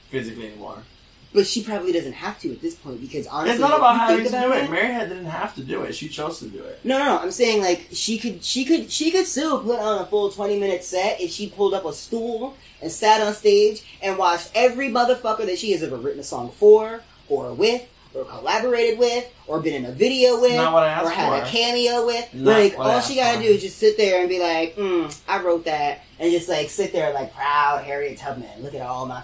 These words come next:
Speaker 2: free children sitting up here singing their songs."
Speaker 1: And that was you.
Speaker 2: It'd be amazing.
Speaker 1: Let me have my moment.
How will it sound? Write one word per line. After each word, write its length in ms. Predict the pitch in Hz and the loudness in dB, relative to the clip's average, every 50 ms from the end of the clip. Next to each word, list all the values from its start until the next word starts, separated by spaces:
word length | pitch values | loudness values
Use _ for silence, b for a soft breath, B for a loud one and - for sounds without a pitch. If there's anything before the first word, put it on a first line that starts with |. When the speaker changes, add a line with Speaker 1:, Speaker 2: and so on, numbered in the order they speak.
| - - | -16 -16
Speaker 2:
free 180 | - 131 135 127 | -16 -16 -14 -14
children 420 | - - 123 123 117 107 107 107 104 104 | -14 -14 -14 -14 -16 -18 -20 -20 -20 -18
sitting 240 | - - 120 117 113 | -18 -16 -14 -14 -14
up 60 | 107 | -14
here 120 | 120 110 | -14 -14
singing 320 | 110 - - 117 117 113 113 | -14 -16 -16 -16 -18 -18 -18
their 100 | 113 113 | -14 -12
songs." 280 | - - 113 113 113 - - - - - - - 101 | -12 -12 -12 -14 -18 -18 -20 -20 -20 -20 -20 -20 -20
Speaker 1:
And 160 | 110 107 104 | -18 -18 -18
that 200 | 104 104 104 - - | -16 -16 -16 -16 -18
was 80 | - - - - | -20 -20 -20 -20
you. 80 | - - - - - _ _ | -20 -20 -20 -20 -20 _ _
Speaker 2:
It'd 280 | 175 196 202 214 214 233 | 2 4 4 4 2 0
be 120 | 349 311 | -2 0
amazing. 520 | 302 320 349 403 370 240 190 156 - - - - - - - - - - - | 0 0 0 -2 -2 -2 -4 -6 -6 -10 -16 -20 -20 -20 -20 -20 -20 -20 -14
Speaker 1:
Let 180 | - 117 131 139 | -10 -8 -6 -4
me 60 | 165 | -4
have 180 | 180 180 190 190 | -4 -4 -2 0
my 160 | 202 208 214 | 2 2 2
moment. 720 | 208 208 208 220 233 240 254 254 247 247 240 233 220 - | 4 4 4 4 4 4 4 4 4 4 4 4 2 0